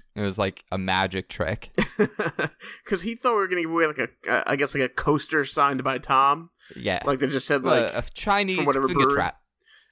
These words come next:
Speaker 2: <laughs> Chinese finger trap. Like, those aren't even giveaways. I've
Speaker 1: Yeah,
Speaker 2: never
Speaker 1: what
Speaker 2: seen
Speaker 1: a
Speaker 2: that as a giveaway.
Speaker 1: strange
Speaker 2: I've seen it as, like,
Speaker 1: fucking
Speaker 2: a
Speaker 1: thing.
Speaker 2: one ticket
Speaker 1: Like,
Speaker 2: prize at, like, a shitty arcade.
Speaker 1: y-, you know, fans of Alex Marinello, like, wh-, what do you,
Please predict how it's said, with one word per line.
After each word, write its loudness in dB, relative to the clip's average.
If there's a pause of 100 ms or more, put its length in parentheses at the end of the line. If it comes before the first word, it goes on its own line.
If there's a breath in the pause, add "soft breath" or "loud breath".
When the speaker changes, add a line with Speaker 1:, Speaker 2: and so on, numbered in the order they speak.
Speaker 2:
<laughs> -4
Chinese 0
finger 2
trap. 0
Like, -2 (160)
those 2
aren't 0
even -2
giveaways. 0 (600 soft breath)
I've 0
Speaker 1:
Yeah, 2
Speaker 2:
never 2
Speaker 1:
what 2
Speaker 2:
seen 2
Speaker 1:
a 2
Speaker 2:
that 2
as -2
a -10
giveaway. 2 (200)
Speaker 1:
strange -8 (100)
Speaker 2:
I've -2
seen -2
it 4
as, 2
like, 0
Speaker 1:
fucking 4
Speaker 2:
a -6
Speaker 1:
thing. -2
Speaker 2:
one 2
ticket -2
Speaker 1:
Like, -14
Speaker 2:
prize 2
at, -4
like, -4
a -4
shitty 0
arcade. 2 (300)
Speaker 1:
y-, -4
you -6
know, -2
fans -2
of -2
Alex 2
Marinello, 0
like, 0
wh-, -8 (460)
what 0
do -4
you, -2